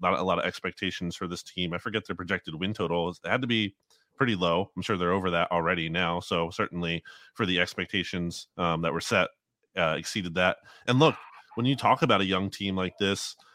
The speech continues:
um, it would kind of make sense that that team's gonna have struggles earlier in the season, might be starting to figure things out a little bit later in the year. That's kind of the benefit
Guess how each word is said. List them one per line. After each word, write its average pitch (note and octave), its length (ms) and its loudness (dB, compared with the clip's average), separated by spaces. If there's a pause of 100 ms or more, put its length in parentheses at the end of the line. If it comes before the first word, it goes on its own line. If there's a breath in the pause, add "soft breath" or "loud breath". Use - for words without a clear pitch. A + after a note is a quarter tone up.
(140 soft breath)
um, E2 480 0 (220)
it G#2+ 160 0
would G#2 400 2 (140)
kind A2 220 2
of G2 220 0
make G2+ 220 0
sense G#2+ 400 0
that F#2 300 4 (300)
that G2+ 200 2
team's G2+ 220 -6
gonna G2+ 120 0
have F#2 140 -2
struggles G#2 520 0
earlier G#2 320 0
in G#2+ 80 0
the G#2 80 -2
season, A2 460 -4
might F#2 220 2 (100)
be F2 220 -2
starting F2+ 300 0
to F2 60 -4
figure F#2 300 -2
things F#2+ 240 -4
out F2+ 140 2
a - 20 -6
little F2 160 -2
bit F2+ 200 0
later F#2+ 340 2
in G2 100 0
the G2 80 -2
year. G#2 340 0 (240 loud breath)
That's - 160 -6
kind G#2+ 120 4
of F2+ 80 2
the F2 80 2
benefit G2 540 2